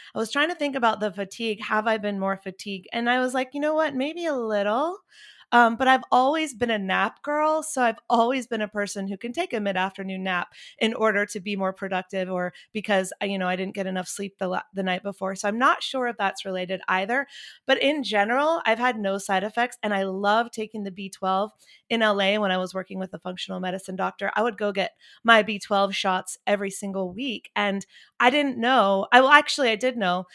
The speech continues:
that you could take 'em home and do it yourself, but I didn't think I was capable of it. So let's talk a little bit about the shots, 'cause maybe someone's listening, they're like, "You know what? I'm out.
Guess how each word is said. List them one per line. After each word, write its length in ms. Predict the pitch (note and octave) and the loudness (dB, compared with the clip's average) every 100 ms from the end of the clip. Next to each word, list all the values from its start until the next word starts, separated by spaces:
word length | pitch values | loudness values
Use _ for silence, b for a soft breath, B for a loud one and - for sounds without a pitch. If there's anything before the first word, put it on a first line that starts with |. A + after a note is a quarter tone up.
| b | b
that 100 | A#3 | 0
you 80 | A#3+ | 0
could 140 | B3+ B3+ | -2 -2
take 160 | B3 | -2
'em 120 | B3 G#3+ | -2 -2
home 180 | G#3 | 0
and 100 | G3+ | -2
do 120 | F#3+ G3 | -4 -4
it 80 | |
yourself, 380 | G3 G3 C4+ C4 G#3+ | -4 -4 -2 -2 -2
but 100 | - | 2
I 100 | A3 | 4
didn't 280 | B3+ B3 - | 4 -2 -4
think 200 | G#3 G3+ | -6 -2
I 100 | F#3+ | 0
was 200 | F3+ F3 | -2 -6
capable 800 | - - A#3+ A#3+ F3+ F#3 F3+ - G#3 | -12 -6 -6 -6 -4 -4 -4 -4 0
of 220 | A3 F#3 | 2 0
it. 180 | F3+ - | -8 -10
So 140 | - A3 | -8 -4
let's 220 | E4 - | -4 0
talk 200 | D4 C#4+ | -2 0
a 60 | |
little 220 | A#3+ A3 G#3+ | -4 -2 -2
bit 120 | G3+ | -2
about 100 | F#3+ F3+ | -2 -2
the 100 | F#3+ | -6
shots, 340 | F#3+ G3 F3+ - | -2 -2 -2 -4
'cause 180 | G3 | -10
maybe 240 | G3 G3 G#3+ | -6 -6 -8
someone's 300 | G#3+ G3 F3+ | -6 -6 -6
listening, 280 | G3 G3+ F#3+ | -8 -6 -2
they're 80 | |
like, 180 | F#3+ F#3 B B B | -2 -2 B B B
"You 80 | B3+ | 8
know 120 | C#4 | 10
what? 180 | D4 D4 | 10 10
I'm 160 | A3+ | 10
out. 220 | A#3+ C4 | 12 10